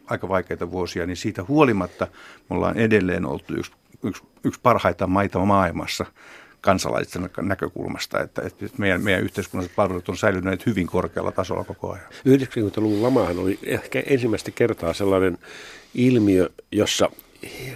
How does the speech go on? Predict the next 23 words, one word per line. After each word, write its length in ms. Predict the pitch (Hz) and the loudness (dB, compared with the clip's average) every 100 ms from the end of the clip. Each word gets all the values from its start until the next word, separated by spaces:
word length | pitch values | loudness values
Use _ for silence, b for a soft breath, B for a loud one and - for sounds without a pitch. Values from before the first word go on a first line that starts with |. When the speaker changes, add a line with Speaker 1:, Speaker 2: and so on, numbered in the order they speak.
| 101 | -2
Speaker 2:
niin 140 | 104 | -2
kuin 100 | 92 | -2
su-, 200 | - - - | -8 -14 -12
suuret 460 | - 156 156 117 - | 0 4 6 4 2
muutokset 520 | 113 117 92 - - - | 4 4 2 -4 -10 0
käynnistyivät 640 | 110 104 87 - 87 90 | 4 4 0 -2 -4 -4
Suomessa 460 | - 113 92 - - - - - - 107 | 0 0 0 -2 -8 -12 -20 -16 -10 0
tavalla, 340 | 117 113 92 | 6 6 6
johon 180 | 90 92 | 4 2
me 100 | 110 | 4
emme 260 | 143 127 113 | 4 4 4
voineet 360 | 104 92 78 85 | 4 2 0 2
vaikuttaa. 540 | 85 - - - - 85 | 0 0 -16 -14 -12 -8
Ja 120 | 101 | 4
tämähän 300 | 135 123 101 | 6 6 2
on 60 | |
tyypillistä 500 | 85 107 95 92 - | 2 0 2 -6 -4
nimenomaan 460 | 95 104 104 92 101 | -2 0 2 2 2
myöskin 280 | 107 - 104 | 0 0 4
meidän 280 | 113 98 101 | 4 4 2
nykyisellä 380 | 117 98 80 | 2 0 -2
ajalla, 280 | 78 78 76 | -6 -6 -8
että 200 | 76 - | -8 -10